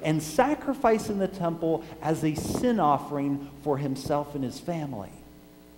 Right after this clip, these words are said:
The lamb, every Jew, when they thought of a lamb,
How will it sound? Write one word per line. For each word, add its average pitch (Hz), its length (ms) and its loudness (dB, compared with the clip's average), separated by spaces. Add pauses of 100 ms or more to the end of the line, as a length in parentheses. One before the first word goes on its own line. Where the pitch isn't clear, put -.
(640)
The 160 120 6
lamb, 196 640 6
every 214 420 2
Jew, 180 720 4
when 170 120 2
they 165 100 6
thought 208 320 4
of 185 100 4
a 170 80 8
lamb, 170 540 6